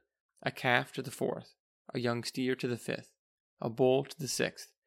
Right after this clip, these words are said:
and he who brought his son as an offering alone might enter into the seventh, the presence chamber of the deity. The idol itself had the head of a calf upon a human body.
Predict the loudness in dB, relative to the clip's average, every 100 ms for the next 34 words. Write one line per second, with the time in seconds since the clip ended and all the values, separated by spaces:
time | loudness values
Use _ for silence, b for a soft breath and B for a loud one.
0 | _ _ _ -8 -8 0 2 4 2 4
1 | 6 6 6 2 4 6 6 6 4 4
2 | 2 2 0 -2 0 0 0 -4 B B
3 | B B 4 4 4 0 0 -6 -4 -2
4 | -2 0 4 2 2 -8 -20 _ b b
5 | b b -6 -6 -2 2 4 4 0 -2
6 | -2 -2 -6 -10 _ _ _ _ -4 0
7 | 0 2 0 -4 -10 _ _ _ _ _
8 | _ -2 4 6 6 4 4 4 4 2
9 | -2 -2 2 4 6 4 0 0 2 4
10 | 2 -2 -6 -2 -2 -2 -2 -2 0 0
11 | 0 -2 -10